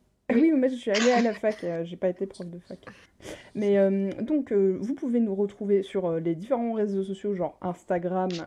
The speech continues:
euh, et, euh, Twitter, ainsi que, eh bien voilà, on a fait le tour. <laughs> Et, euh, <laughs> n'hésitez pas donc à, à partager un, un petit point important. Sachez que on, le, le seul moyen pour qu'on ait plus de public, c'est que si vous, vous aimez ce qu'on fait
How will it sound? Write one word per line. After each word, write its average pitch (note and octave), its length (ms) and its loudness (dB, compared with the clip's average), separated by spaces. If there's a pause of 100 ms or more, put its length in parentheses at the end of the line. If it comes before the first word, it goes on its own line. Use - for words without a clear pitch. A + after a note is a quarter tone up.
(140)
euh, - 100 -6 (220)
et, F#3+ 260 4
euh, E3 180 -2
Twitter, G#3+ 540 -2 (320)
ainsi G#3 320 -6
que, F3 300 2 (340)
eh A#3 80 2
bien G3+ 200 2
voilà, F#3 180 2
on E3+ 80 -4
a D3+ 60 -4
fait D#3+ 100 -6
le D3+ 60 -12
tour. - 280 -6
<laughs> - 60 -6 (1040)
Et, D#4+ 240 4
euh, G3 300 6
<laughs> G3+ 40 2
n'hésitez C4+ 380 2
pas C4+ 160 -8
donc C4+ 300 -2
à, F#3+ 220 4 (280)
à F#3+ 140 -2
partager D4 580 0
un, G#3+ 180 -2
un G3 260 0
petit F3+ 340 -8
point A#3+ 220 -2
important. F#3+ 320 -4 (240)
Sachez A3+ 320 -2
que G3+ 280 0
on, G3 220 -2
le, F#3 220 -2
le F#3+ 120 -2
seul C#4 140 0
moyen C#4+ 260 2 (120)
pour C#4+ 140 -10
qu'on F#3 140 -6
ait F3+ 80 -4
plus A3+ 280 -4
de G3 80 -2
public, F#3 480 -6
c'est - 160 -6
que F#3+ 180 2 (160)
si - 220 -6
vous, D4+ 260 2
vous A#3+ 240 -2
aimez A3+ 160 0
ce A#3 80 -10
qu'on G3 140 -10
fait G#3+ 320 0